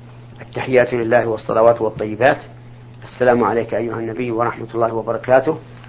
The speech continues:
السلام علينا وعلى عباد الله الصالحين، أشهد أن لا إله إلا الله، وأشهد أن محمدا عبده ورسوله". فإن كانت الصلاة ثنائية كالفجر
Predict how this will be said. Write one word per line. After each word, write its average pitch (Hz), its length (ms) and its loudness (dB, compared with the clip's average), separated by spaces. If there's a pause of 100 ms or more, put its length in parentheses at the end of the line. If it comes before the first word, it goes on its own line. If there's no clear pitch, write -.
(220)
السلام 123 420 4
علينا 113 380 0
وعلى 113 240 0
عباد 113 300 -4
الله 113 200 -4
الصالحين، 120 580 -4 (100)
أشهد 117 280 -6
أن 117 240 0
لا 117 340 6
إله 113 400 -2
إلا 113 160 -4
الله، 131 320 6 (500)
وأشهد - 580 0 (200)
أن 127 240 2
محمدا 127 680 -2
عبده 127 220 -2
ورسوله". 113 580 0 (1400)
فإن 127 200 0
كانت 160 300 6
الصلاة 135 420 4
ثنائية 131 680 2 (680)
كالفجر 139 540 4